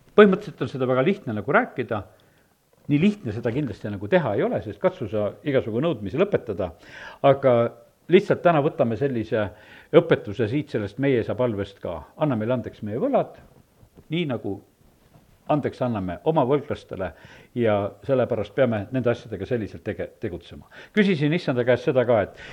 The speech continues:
et see järgmine mõte on see ka, et ära saada meid kiusatusse. See on võib-olla kõige selline, no, niisugune, eh, segavam ja häirivam küsimus selles meie isa palves, nagu Jumal oleks see, kes meid, eh,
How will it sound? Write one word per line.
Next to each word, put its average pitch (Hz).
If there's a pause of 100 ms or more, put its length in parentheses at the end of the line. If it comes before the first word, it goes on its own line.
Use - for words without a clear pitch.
(140)
et -
see 151
järgmine 143
mõte 151
on 110
see 123
ka, 123
et -
ära 135
saada 131
meid 104
kiusatusse. 131
See 214
on 202
võib-olla 147
kõige 185
selline, 120 (500)
no, 214
niisugune, 127 (1000)
eh, 131
segavam 135
ja 139
häirivam 139 (180)
küsimus 151
selles 135
meie 156
isa 143
palves, 139
nagu 131
Jumal 139
oleks 107
see, 113
kes 110
meid, 110 (100)
eh, 123